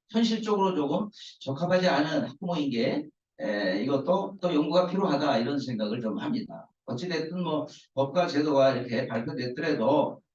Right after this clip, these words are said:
어떤 그 현장의 목소리를 듣고 또 새롭게 또 이렇게 바꿔나갈 수 있는 여지가 있기 때문에 어쨌든 제 개인적인 입장에서는 타임아웃이라는 제도는 상당히 문제가 있고 디텐션 정도에서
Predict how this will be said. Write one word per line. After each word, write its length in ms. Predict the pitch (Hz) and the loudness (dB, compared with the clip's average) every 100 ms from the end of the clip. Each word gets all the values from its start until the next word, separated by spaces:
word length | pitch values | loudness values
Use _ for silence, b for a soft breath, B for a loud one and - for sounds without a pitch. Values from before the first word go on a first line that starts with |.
| _ | _
어떤 440 | - 127 170 170 147 | -8 -2 2 2 2
그 420 | 131 123 - - | 4 2 2 0
현장의 360 | - 185 185 185 | -4 0 0 0
목소리를 460 | 151 170 170 160 | -4 -6 -6 -2
듣고 540 | 143 143 131 147 - - | -4 -2 0 2 0 -4
또 140 | 165 | -8
새롭게 760 | 160 180 190 156 175 170 - - | -2 -2 -2 0 0 2 0 -6
또 80 | 156 | -4
이렇게 600 | 143 - 107 - 233 - - _ | -4 -2 -4 -2 -2 -4 -16 _
바꿔나갈 560 | 120 175 175 135 131 | -6 -2 0 0 -2
수 120 | 135 175 | -4 -4
있는 360 | - 165 147 | -4 -4 -4
여지가 260 | 135 135 151 | -4 -2 -2
있기 280 | 117 175 175 | -4 -4 -6
때문에 500 | 151 104 117 185 - _ _ - _ | -4 -2 -2 -2 -6 _ _ -20 _
어쨌든 640 | 120 120 - 180 180 151 165 | -12 -12 -10 -6 -6 -6 -4
제 160 | 151 151 | -4 -4
개인적인 380 | 127 151 143 - | -2 0 0 0
입장에서는 560 | 139 131 127 175 - - | -2 -4 -2 -4 -4 -10
타임아웃이라는 800 | 190 208 202 180 - 156 156 147 | -4 -2 -2 -4 -4 -8 -6 -6
제도는 560 | 131 131 135 196 - - _ | -4 0 2 0 -2 -10 _
상당히 400 | - - 165 - | -12 -4 -2 -2
문제가 320 | 127 135 131 | -2 0 0
있고 460 | 113 104 110 - - B B - | 0 0 0 0 -4 B B -2
디텐션 520 | 151 156 233 202 180 | 0 2 2 2 0
정도에서 1160 | 135 127 107 135 - - _ _ 127 123 180 | -2 -2 0 0 0 -6 _ _ -6 -4 -4